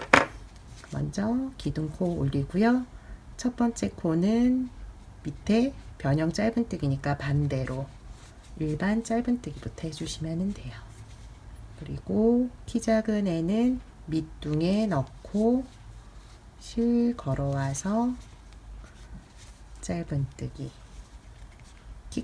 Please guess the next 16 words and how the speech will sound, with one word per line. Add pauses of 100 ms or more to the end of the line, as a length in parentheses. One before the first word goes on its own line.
큰
애는
그대로 (600)
반대로
해준다고
생각하면서
해주세요. (2750)
쭉
올리고 (2750)
키 (140)
큰
애
옆에
키
작은
애,